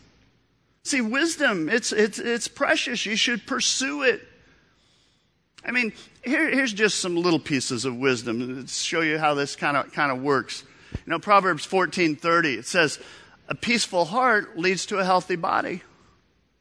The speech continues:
Jealousy is like a cancer in the bones."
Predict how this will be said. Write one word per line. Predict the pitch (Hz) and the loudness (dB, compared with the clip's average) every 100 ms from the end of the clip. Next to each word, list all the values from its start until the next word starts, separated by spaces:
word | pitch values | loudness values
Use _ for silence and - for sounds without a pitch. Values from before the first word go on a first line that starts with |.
| _ 131 | _ -8
Jealousy | 156 185 170 139 127 107 110 - _ _ _ _ _ - | 0 2 2 0 -2 -2 -4 -8 _ _ _ _ _ -14
is | 143 147 | -8 0
like | 147 143 | 0 0
a | |
cancer | 127 - 120 120 123 | -4 -2 -2 -2 -4
in | 117 | -4
the | 113 | -2
bones." | 120 110 107 104 | -2 -2 -2 -8